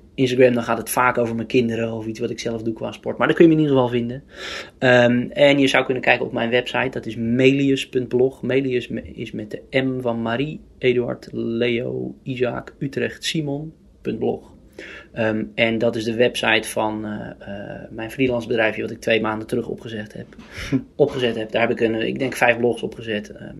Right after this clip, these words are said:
Speaker 1: eh, die je kunt lezen, maar je bent snel klaar met lezen. En dat bedrijfje dat stopt met bestaan omdat ik uitgeschreven word in Nederland. Maar ik hou de website wel aan, dus dan kan ik altijd als ik terugkom, eh, daar weer mee verder.
Speaker 2: Ja, en dat
Speaker 1: Maar via die twee kanalen kun je me goed bereiken.
Speaker 2: Dat is dan ook je contactinformatie, eh?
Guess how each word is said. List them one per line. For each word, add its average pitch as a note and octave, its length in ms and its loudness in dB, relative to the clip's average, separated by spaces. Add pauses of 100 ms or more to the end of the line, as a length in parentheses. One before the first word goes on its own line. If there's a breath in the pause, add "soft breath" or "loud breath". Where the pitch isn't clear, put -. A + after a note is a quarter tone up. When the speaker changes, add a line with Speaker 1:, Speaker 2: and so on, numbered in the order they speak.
Speaker 1:
eh, - 100 -14 (100)
die A#2 140 -8
je A2+ 60 -4
kunt A2 220 -6
lezen, G#2 300 -4
maar B2 80 -12
je A#2+ 60 -12
bent A2+ 140 -12
snel G#2+ 180 -6
klaar G#2 260 -12
met - 120 -16
lezen. C3 360 -16 (440 loud breath)
En C3+ 100 2
dat B2+ 100 6
bedrijfje C3 340 6
dat A#2+ 180 0
stopt - 360 4
met B2+ 160 -4
bestaan A#2 460 -2
omdat A#2+ 280 -4
ik A2 140 -8
uitgeschreven A#2 560 -2
word A2+ 180 -8
in A2+ 80 -8
Nederland. A2+ 500 -8
Maar - 340 -12
ik - 20 -6
hou A#2 120 4
de A2+ 120 4
website G2+ 380 -4
wel G#2 80 -10
aan, F#2+ 140 -12
dus - 120 -18
dan - 100 -14
kan A2 100 -10
ik G#2+ 80 -10
altijd G#2+ 220 -10
als - 100 -14
ik - 60 -20
terugkom, - 400 -8
eh, - 60 -16 (140)
daar - 180 -14
weer - 120 -18
mee - 120 -18
verder. - 260 -20 (220)
Speaker 2:
Ja, A#2+ 240 4
en A#2 140 -2
dat B2 100 -6
Speaker 1:
Maar C3 100 -4
via C3 200 6
die C3+ 100 4
twee B2+ 200 2
kanalen G#2+ 360 -2
kun B2 100 -4
je A#2 60 -2
me A2+ 60 -8
goed - 120 -10
bereiken. - 400 -16 (160)
Speaker 2:
Dat - 100 -10
is - 60 -8
dan A#2 120 -6
ook - 80 -12
je A2+ 120 -4
contactinformatie, G#2+ 1080 -4
eh? G#2 80 -16